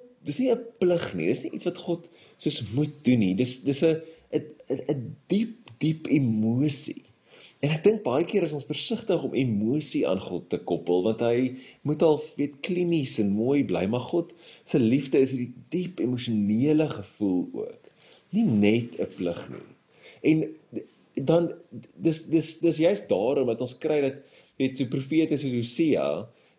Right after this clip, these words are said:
ver-, vergelyk God se liefde soos dit wat lewensmaats vir mekaar het. En dit wat, wat 'n ouer vir 'n kind het.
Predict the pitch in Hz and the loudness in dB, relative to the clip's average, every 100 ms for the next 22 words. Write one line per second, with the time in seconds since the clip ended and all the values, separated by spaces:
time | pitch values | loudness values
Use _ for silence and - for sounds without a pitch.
0 | _ 156 131 135 160 156 127 110 143 - | _ 0 0 0 -2 2 2 4 2 -2
1 | 165 156 147 101 117 117 117 117 135 127 | -6 -4 -2 -2 -2 -2 -2 0 -4 -4
2 | - - - 143 135 127 117 135 151 151 | -16 -14 -4 0 2 0 0 -2 -2 -4
3 | - 98 92 87 - 92 104 - 71 65 | -6 -6 -4 -4 -8 -10 -10 -6 -6 -8
4 | - _ _ _ _ _ _ _ _ _ | -14 _ _ _ _ _ _ _ _ _
5 | - - 113 131 131 104 82 127 131 123 | -10 0 2 2 2 2 2 2 2 2
6 | 139 143 123 110 - 131 117 - - _ | 2 0 0 -4 -4 -6 -6 -10 -18 _
7 | _ | _